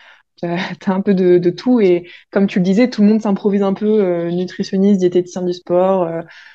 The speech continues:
euh, et cetera. Et en fait, euh, bah, tu as de tout et, et, et n'importe quoi aussi.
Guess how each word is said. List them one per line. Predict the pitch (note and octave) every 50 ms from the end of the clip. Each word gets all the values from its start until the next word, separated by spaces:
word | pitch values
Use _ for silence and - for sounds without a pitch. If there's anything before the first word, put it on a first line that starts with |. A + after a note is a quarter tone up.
| _ _ _ -
euh, | F3+ F3 E3+ E3 D#3+ D#3+ D#3+ E3 D3+
et | E3+ F3
cetera. | - F3+ E3+ F3 F3+ F3 F#3 G3 G3+ G3
Et | F3
en | E3+ D#3
fait, | D3+ F#3+ F#3 -
euh, | F3+ E3+ E3 E3 D#3+ E3
bah, | D3+ E3 D#3+ D#3+ D#3+ -
tu | - - -
as | E3+
de | E3 E3+
tout | D#3+ D#3+ - - G#3 G#3 G3+ G3+
et, | F#3+ F3 E3 E3 D#3+ D#3+ D#3 - -
et, | F3 E3 E3 F3 E3+
et |
n'importe | E3 E3 E3 - F#3+ - - F3+
quoi | F3 - F3+
aussi. | F#3+ G3 - - F3+